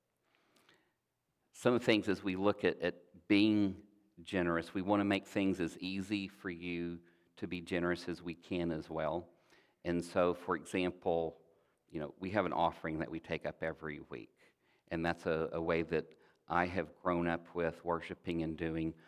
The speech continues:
But also, we have available on our website, we have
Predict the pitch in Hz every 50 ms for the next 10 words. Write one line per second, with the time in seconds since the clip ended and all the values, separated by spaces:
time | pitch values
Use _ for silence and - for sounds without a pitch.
0 | - _ - 117 - - 113 143 160 - - 165 127 107 101 95 - - 98 92
1 | 101 107 95 92 90 92 92 92 90 92 92 90 90 90 85 80 78 78 92 95
2 | 107 117 - - - - 76 71 71 76 76 - _ _ - - - _ _ _
3 | _ 95 87 85 87 98 101 92 92 87